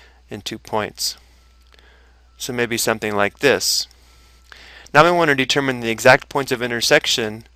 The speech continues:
of the opposite side and this circle. So we'll click on the selection tool and then the line that extends the side.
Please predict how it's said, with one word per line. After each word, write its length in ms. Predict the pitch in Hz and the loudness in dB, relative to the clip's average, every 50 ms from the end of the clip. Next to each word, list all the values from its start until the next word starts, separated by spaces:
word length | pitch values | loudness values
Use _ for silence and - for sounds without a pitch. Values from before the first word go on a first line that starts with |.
| _ _ _ _ _ _ - _ - - - _ _ - | _ _ _ _ _ _ -20 _ -20 -20 -20 _ _ 0
of 140 | - 117 101 | 0 0 2
the 120 | 117 113 | 4 6
opposite 360 | 113 117 117 - - - - - | 8 8 6 6 2 -8 -6 -6
side 460 | - - 139 139 139 127 123 113 - | 0 4 6 8 8 8 6 4 4
and 240 | 117 117 120 117 107 | 0 -2 -2 -2 -8
this 140 | 104 - | -6 -4
circle. 580 | - - - 139 135 - - 107 101 101 110 113 - _ _ - - - _ _ _ - | -4 -2 0 0 -2 0 -2 -6 -6 -6 -8 -12 -16 _ _ -20 -20 -20 _ _ _ -14
So 220 | - - - 120 | -12 -10 -8 -6
we'll 100 | 120 117 | -8 -6
click 200 | - 151 139 - | -2 -2 0 2
on 180 | 135 131 127 120 | 2 0 0 -2
the 80 | 117 | -4
selection 560 | - - 123 117 127 127 - - 151 139 131 | -4 -2 2 2 2 2 2 -4 -6 -6 -10
tool 520 | - - 147 143 139 135 135 135 135 135 _ _ _ _ _ - - _ _ _ _ - | -8 -6 -6 -4 -4 -4 -4 -6 -6 -10 _ _ _ _ _ -20 -20 _ _ _ _ -12
and 140 | - 117 110 | -10 -8 -2
then 300 | 110 117 113 113 113 110 | 0 0 0 0 0 0
the 100 | 107 104 | -2 0
line 500 | 104 110 127 143 143 127 113 110 107 110 107 | 2 2 4 6 6 6 4 4 0 -2 -2
that 100 | 107 107 | -4 -4
extends 840 | 104 - - - - 117 117 120 120 123 123 117 - - - - _ _ _ _ _ _ _ _ _ _ _ _ _ - | -4 -6 -6 -6 -2 0 0 0 -2 -4 -8 -8 -8 -8 -8 -10 _ _ _ _ _ _ _ _ _ _ _ _ _ -10
the 60 | - | -6
side. 580 | - - - 143 147 139 110 104 101 110 - | -4 2 6 8 8 8 8 6 4 0 -4